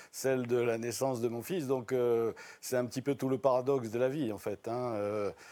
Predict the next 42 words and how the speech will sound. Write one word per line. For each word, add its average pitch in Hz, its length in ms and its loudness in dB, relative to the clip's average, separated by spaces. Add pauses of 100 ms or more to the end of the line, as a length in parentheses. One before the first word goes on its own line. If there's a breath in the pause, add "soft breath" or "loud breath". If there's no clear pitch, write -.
(160 loud breath)
aujourd'hui, 117 460 -2
dans 113 120 -4
cette 117 200 -6
période 120 380 2
troublée, 143 680 2
euh, 117 220 4 (380 loud breath)
il 113 60 -4
y 123 60 4
a 117 60 0
quand 127 180 2
même 139 400 2
des, 117 460 2
des 110 240 -4
bonheurs, 135 540 2
des 113 80 -2
grands 110 240 0
bonheurs, 143 580 0
et, 117 80 0
euh, 113 720 -2
l'historien 113 500 -4
que 113 100 -6
je 107 120 -2
suis, 147 380 -4 (320 loud breath)
surtout 120 260 -4
d'une 113 180 -4
période 117 440 2
agitée 117 480 0
que 107 120 -8
fut 117 380 -8
celle 113 260 -2
de 107 120 -4
la 107 240 0
Révolution, 104 500 0
de 120 80 -2
l'Empire 113 440 0
et 110 40 -2
du 101 100 -6
Consulat, 123 480 -2
c'est 135 260 -2
qu'en 107 180 -4
fait, 131 260 -4
euh, 107 180 -4